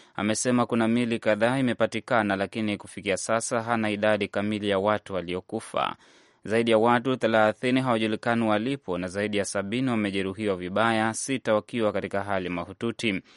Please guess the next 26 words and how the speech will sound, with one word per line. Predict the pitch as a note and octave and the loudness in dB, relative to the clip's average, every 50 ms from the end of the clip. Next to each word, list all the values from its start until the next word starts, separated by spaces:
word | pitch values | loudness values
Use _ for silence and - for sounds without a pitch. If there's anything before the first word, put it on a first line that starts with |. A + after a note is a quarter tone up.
| - - - - _ _ _ _ _ | -20 -20 -20 -20 _ _ _ _ _
Wakati | - G2 F#2+ A#2 A#2 A2+ C3 | -2 0 2 2 2 2 2
huo | C3 C3 B2+ | 0 2 2
huo, | B2+ C3 C#3 D3 D3+ | 2 2 2 2 2
viongozi | D3 C#3 C3 B2 B2 A2+ B2 C3 B2+ C3+ | 2 2 2 2 2 2 0 0 0 0
wa | B2+ A#2+ | 0 0
kanisa | A2 - A2+ A2 A2+ A#2 A2+ A#2+ | 0 0 0 0 0 0 -2 -2
la | G#2+ G#2+ G#2 | -2 -2 -2
Kikatoliki | - G2+ - G#2 G2+ - G#2+ G#2 G#2+ G#2+ A2 - - C3+ C#3+ | -2 -2 -2 -2 -2 -2 -2 -2 -2 -2 -4 -4 -4 -4 -2
wanatoa | C#3+ B2 A2 G#2+ G#2+ G#2 - B2 A#2 A2+ A2 | 0 2 2 2 0 0 -2 0 2 2 2
wito | G#2+ A#2 B2+ C3 - - C3+ C3+ B2+ | 2 0 -2 -4 -4 -4 -4 -4 -4
kwa | - - D#2+ | -4 -4 -4
msaada | D#2 C#2 - G2 G2 A2 A2+ A2 G#2+ G#2 G#2+ | -4 -4 -2 2 2 2 4 4 2 2 2
wa | A2 A2+ C3 | 2 2 0
kimataifa | C3+ - B2+ A#2 G#2+ - G#2+ G#2 G#2 G#2 - - G#2 | 0 0 -2 -2 -2 0 0 -2 -2 -2 -4 -4 -4
kwa | - G#2 G2+ | 0 0 0
ajili | G2 G#2 A2+ A#2 A2 G#2+ | 0 0 -2 0 2 2
ya | G#2 | 2
nchi | - - B2+ C3 C3 A2+ A#2 G#2+ | 2 0 -2 -2 -2 -2 -2 0
za | F#2+ F#2+ | 2 2
Afrika | F2+ F2+ - - A#2 B2 - - A#2 | 2 2 0 -2 -4 -2 -2 0 0
Mashariki | A2 A2 A2 - B2 C3 D#3 D3+ - C3 | 0 0 -2 -4 -4 -4 -4 -2 -2 0
na | A#2+ A2 A2+ | 0 0 -2
pembe | - - F#3+ F#3+ D#3 A#2 G#2+ F#2+ F2+ _ _ _ - | -2 -2 -4 -2 0 2 2 2 0 _ _ _ -6
mwa | - G#2+ G2+ | -2 0 0
Afrika | G2 F#2 - - C3+ C#3+ - - G2+ G2 - - - - - - - _ _ _ - | 0 0 -2 -4 -4 -2 2 2 2 2 2 -2 -12 -20 -20 -20 -20 _ _ _ -6
zinazoathirika | A2 A2+ A#2 A#2+ A#2 A2 A2+ A2 G#2+ G#2 - - A2+ A2 A2 - - G2 F2+ F2 F2+ | -2 0 0 0 0 2 2 2 2 2 0 -2 -4 -4 -4 -2 0 0 0 0 -2